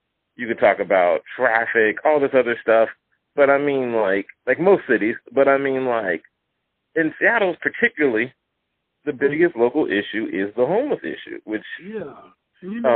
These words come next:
Speaker 1: um, and
Speaker 2: man.
Speaker 1: that's the issue, you know, and people are, you know, Jenny Durkin's finally starting to recognize that. She's finally starting to own up to it.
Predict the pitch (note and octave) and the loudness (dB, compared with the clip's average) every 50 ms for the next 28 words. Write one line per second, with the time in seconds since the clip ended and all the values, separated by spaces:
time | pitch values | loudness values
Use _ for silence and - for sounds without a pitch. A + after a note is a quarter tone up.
0 | A2+ A2+ A2+ - A2+ A#2 A#2+ A#2+ A#2+ A#2+ B2+ B2 - - - - - - - - | 4 2 2 2 2 0 0 2 2 2 2 2 0 -2 -8 -16 -18 -18 -20 -20
1 | _ _ _ _ _ _ _ _ _ _ _ _ _ _ D#4+ - - F4 E4+ - | _ _ _ _ _ _ _ _ _ _ _ _ _ _ -4 0 2 2 0 0
2 | - - - - - _ _ D3+ C#3+ B2 A#2+ A#2+ D3+ D#3 C3 A#2+ A#2 - - G#3+ | -2 -6 -6 -8 -10 _ _ -4 -2 0 2 4 4 4 2 2 -2 -4 -6 -4
3 | A3 F#3+ G#3 G#3 G3 F3+ E3 C#3+ C3 - - C#3+ C3 A#2 A2 G#2+ G#2+ - E3 G3 | 0 2 4 4 6 6 6 6 6 4 2 0 2 2 2 0 0 0 0 2
4 | F3+ E3+ F3 - E3 C3 - - - A#2 A#2+ C#3 D3+ D3 B2+ - - C3+ C3+ - | 4 4 2 2 0 -4 -6 -4 -2 0 0 0 0 -2 -4 0 2 2 2 2
5 | - A#2 B2 - - G#2 F2 - A2+ E3 A3 - B3+ F3+ A#2+ F#2+ E2 F#2+ F#2 F2 | 0 -6 -12 -12 -14 -12 -4 -2 0 0 0 -2 -4 -2 0 0 0 0 -2 -2
6 | F2+ F#2+ F#2 D2+ - - C#3+ - - A2 A#2 B2 B2 A2+ - - A#2 A#2 A2+ A2 | 0 2 2 2 0 -4 -8 -4 -2 -2 -2 -2 -2 -2 0 2 2 2 0 -2
7 | G#2+ A2 - - A2+ G2 F#2+ F2 - _ _ _ _ _ _ _ _ _ _ _ | -8 -12 -8 -8 -6 -6 -8 -10 -14 _ _ _ _ _ _ _ _ _ _ _
8 | B2+ C3+ C#3 C3 C#3+ D#3 D#3 - - - C3+ A2 G#2 G2+ G#2+ - | -2 -2 0 2 2 2 2 0 0 0 2 2 4 2 2 0